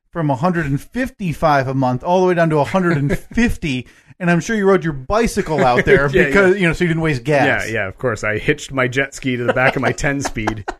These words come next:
Speaker 2: So I drive out there, pick the thing up, uh, stop back at the apartment, get my wetsuit, drive all the way back up to the marina. So at this point, I'm two hours in. Finally get to the marina.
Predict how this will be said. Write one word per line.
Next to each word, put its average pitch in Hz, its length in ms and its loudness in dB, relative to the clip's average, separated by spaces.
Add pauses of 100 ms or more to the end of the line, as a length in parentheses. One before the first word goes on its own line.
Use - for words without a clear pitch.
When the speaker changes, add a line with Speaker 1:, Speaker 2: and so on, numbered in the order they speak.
(560)
Speaker 2:
So 143 120 -6
I 127 120 -2
drive 123 480 0
out 123 180 4
there, 117 340 -2 (140)
pick 151 200 -6
the 143 100 -14
thing 147 260 -4
up, 101 260 -8 (600)
uh, 101 380 -6
stop 123 340 -6
back 131 200 0
at 131 60 -14
the 131 80 -4
apartment, 113 640 -8
get 123 180 -10
my 123 140 -4
wetsuit, 117 760 -4 (420)
drive 101 340 -8 (160)
all 123 240 0
the 143 60 2
way 139 140 4
back 120 520 -2 (140)
up 139 240 -8
to 151 100 -2
the 156 60 2
marina. 120 580 -2 (100)
So 135 360 -4 (120)
at 131 160 -6
this 190 160 -2
point, 156 320 -4
I'm 123 260 -8 (180)
two 156 200 2
hours 120 320 2
in. 98 300 -8 (680)
Finally 147 360 -2
get 135 160 0
to 135 80 -4
the 127 40 -4
marina. 120 520 -6